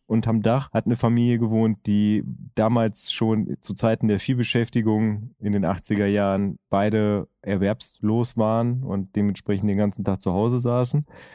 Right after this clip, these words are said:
Und da lief den ganzen Tag der Fernseher. Es gab Orangennektar. Und wenn ich vom Kindergarten nach Hause kam, dann war das auf jeden Fall der Ort, an dem ich kurz kampiert habe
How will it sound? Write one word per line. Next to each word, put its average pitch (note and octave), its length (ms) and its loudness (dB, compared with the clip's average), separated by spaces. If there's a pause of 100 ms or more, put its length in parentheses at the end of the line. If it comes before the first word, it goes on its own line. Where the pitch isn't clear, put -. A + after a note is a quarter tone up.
(320)
Und G#2 220 0
da G#2 120 2
lief G#2 420 0
den G#2 180 2
ganzen A#2 280 0
Tag B2+ 200 0
der B2+ 120 0
Fernseher. A2 680 2 (120)
Es G2 260 -4
gab G2 340 2 (180)
Orangennektar. C3+ 1200 2 (180)
Und A#2+ 640 2
wenn A2 160 2
ich G#2+ 340 -4
vom G#2+ 540 0
Kindergarten B2 680 2
nach A2 120 2
Hause A#2+ 320 2
kam, A#2 480 0 (420)
dann G#2 300 4
war G2+ 100 2
das A2+ 200 2
auf A#2 140 0
jeden A2+ 160 0
Fall A2 200 0
der G#2+ 160 0
Ort, G#2+ 340 0
an G#2 120 0
dem G#2 160 2
ich - 120 -6
kurz - 300 -2
kampiert A2+ 420 0
habe G#2+ 540 2